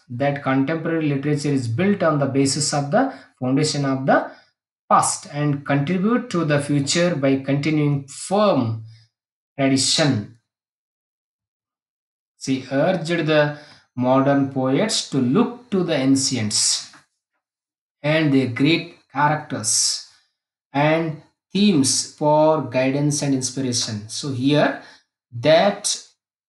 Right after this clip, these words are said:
Matthew Arnold told that if the modern critic want to write the great poetry, so they have to take the inspiration from the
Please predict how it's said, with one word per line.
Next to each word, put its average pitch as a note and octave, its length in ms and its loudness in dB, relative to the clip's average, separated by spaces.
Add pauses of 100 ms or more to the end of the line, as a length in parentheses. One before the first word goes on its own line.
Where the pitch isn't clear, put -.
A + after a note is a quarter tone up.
(140)
Matthew C3+ 400 0
Arnold B2+ 500 0
told F#3+ 440 2
that D3+ 380 2 (280)
if E3 360 -2
the E3+ 140 2
modern D3 640 2
critic C#3 520 0 (480)
want D3 320 2
to C#3 80 -2
write D#3+ 640 0
the C#3 140 0
great E3+ 600 0
poetry, C3+ 680 0 (640)
so D3+ 340 0
they C#3 240 0
have C#3 300 -2
to B2 200 -4
take F3+ 340 2
the D3 100 0
inspiration E3+ 1120 0 (420)
from D3+ 460 2
the D3+ 320 0